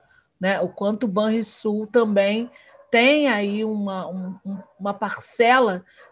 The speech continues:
de importância no case de Santa Catarina, né?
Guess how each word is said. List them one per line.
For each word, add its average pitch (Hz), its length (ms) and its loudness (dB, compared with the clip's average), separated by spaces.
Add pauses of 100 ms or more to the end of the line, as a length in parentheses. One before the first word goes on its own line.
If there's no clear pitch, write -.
de 190 160 -2
importância 233 1120 -2 (300)
no 240 180 2
case 226 480 6
de 208 140 -8
Santa 214 320 -6
Catarina, 202 680 -2 (760)
né? 202 380 0